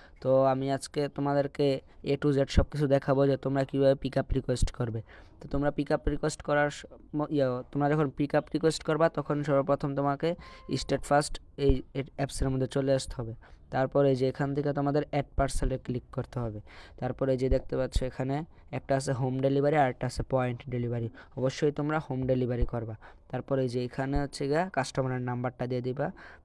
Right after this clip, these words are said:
ধরো সাপোজ আমি একটা নাম্বার দিয়ে দিচ্ছি। তো এই যে ধরো আমি এই নাম্বারটা দিয়ে দিছি। তো এই নাম্বারটা দেওয়ার পর এখানে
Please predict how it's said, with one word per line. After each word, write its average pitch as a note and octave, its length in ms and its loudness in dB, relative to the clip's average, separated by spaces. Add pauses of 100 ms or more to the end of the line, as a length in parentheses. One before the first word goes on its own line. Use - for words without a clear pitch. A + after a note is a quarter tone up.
ধরো B2+ 180 2 (100)
সাপোজ C3 300 0 (120)
আমি B2 180 -4
একটা - 220 -10
নাম্বার B2 300 -4
দিয়ে B2 180 -4
দিচ্ছি। - 260 -10 (800)
তো - 60 -20 (120)
এই A#2 120 0
যে B2+ 100 -2 (3000)
ধরো C3+ 240 -2
আমি C3+ 180 -4
এই C3 120 -6
নাম্বারটা B2+ 400 -6
দিয়ে B2 180 -4
দিছি। A#2 240 -6 (480)
তো - 140 -20
এই B2+ 100 -4
নাম্বারটা C3+ 360 -2
দেওয়ার B2+ 240 -2
পর C#3 100 0 (100)
এখানে C3+ 220 -6